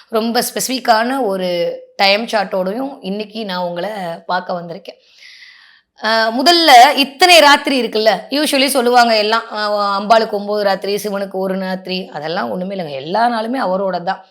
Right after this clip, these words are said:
இது என்ன புதுசா அப்படின்னா, அஹ், இத்தனை நாட்களை தாண்டியும் இந்த சிவராத்திரிக்கு எதற்கு இவ்வளவு மகத்துவம் பொருந்திய ஒரு தினமாக கருதப்படுது அப்படின்னா,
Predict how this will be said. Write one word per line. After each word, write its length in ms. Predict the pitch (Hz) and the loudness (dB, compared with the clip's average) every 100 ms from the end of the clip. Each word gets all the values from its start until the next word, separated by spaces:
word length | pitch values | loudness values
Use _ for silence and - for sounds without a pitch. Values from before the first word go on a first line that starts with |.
| _ | _
இது 220 | _ - | _ -6
என்ன 160 | 175 220 | -4 -4
புதுசா 460 | 208 190 196 - 202 | -4 -8 -6 0 0
அப்படின்னா, 400 | 170 175 180 196 175 196 190 _ - - - _ _ - | 0 -4 -10 -8 -8 -8 -12 _ -20 -20 -20 _ _ -14
அஹ், 260 | 180 175 170 | -10 -8 -8
இத்தனை 500 | 233 247 247 302 277 | -8 -8 0 2 2
நாட்களை 720 | 247 233 240 - 247 220 - - | 4 2 2 0 0 0 -2 0
தாண்டியும் 800 | 196 208 220 208 202 285 311 - 208 | 0 0 -4 -6 -4 -8 -10 -16 -10
இந்த 480 | 190 233 262 247 285 262 | -6 -4 -4 -4 -6 -4
சிவராத்திரிக்கு 840 | 208 240 247 233 220 202 196 269 | -2 2 2 2 -2 -8 -8 -6
எதற்கு 580 | 226 190 247 240 294 262 | -4 -4 -6 -8 -6 -4
இவ்வளவு 460 | 208 - 240 254 226 | -4 -6 -6 -4 -4
மகத்துவம் 580 | 190 220 - 233 233 233 | -4 -4 -6 -6 -6 -6
பொருந்திய 480 | 208 208 202 240 | -6 -6 -6 -6
ஒரு 140 | 226 185 | -6 -6
தினமாக 580 | 190 214 226 208 208 214 | -8 -8 -6 -6 -6 -4
கருதப்படுது 680 | 196 214 220 196 185 196 214 | -4 -4 -6 -6 -6 -4 -6
அப்படின்னா, 560 | 185 190 214 202 196 | -6 -8 -8 -8 -8